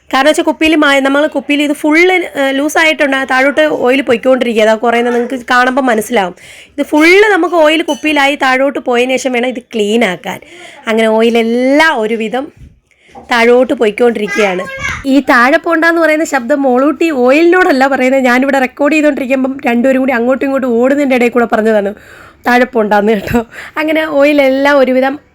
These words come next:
അങ്ങ് കുപ്പിയിലായിട്ടുണ്ട്. കാരണം എന്ന് വെച്ചാൽ ഈ ഇവിടെ ചെറിയ ഗ്യാപ്പിലൊക്കെ കെട്ടി നിൽക്കുന്നുണ്ട്. അതൊന്നും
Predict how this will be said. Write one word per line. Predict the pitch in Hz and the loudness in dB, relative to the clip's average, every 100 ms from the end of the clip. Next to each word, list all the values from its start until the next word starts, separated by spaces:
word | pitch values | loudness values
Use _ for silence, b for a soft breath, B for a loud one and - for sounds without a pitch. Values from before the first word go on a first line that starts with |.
| _ b b b | _ b b b
അങ്ങ് | 254 247 262 - _ _ - | -2 0 0 -2 _ _ -8
കുപ്പിയിലായിട്ടുണ്ട്. | 240 277 240 226 254 214 208 | -2 0 2 2 0 -2 -2
കാരണം | 226 233 262 | -2 -2 -2
എന്ന് | 277 | -4
വെച്ചാൽ | 302 302 | -2 -2
ഈ | 320 311 | -2 -2
ഇവിടെ | 339 359 - 330 - - - | -2 -2 -4 -12 -14 -10 -2
ചെറിയ | 311 359 | 0 2
ഗ്യാപ്പിലൊക്കെ | 302 277 302 294 | 0 0 -2 -2
കെട്ടി | 285 277 285 | -2 -2 0
നിൽക്കുന്നുണ്ട്. | 262 240 226 196 | 0 0 -2 -2
അതൊന്നും | 208 240 302 294 | -2 -2 -2 -2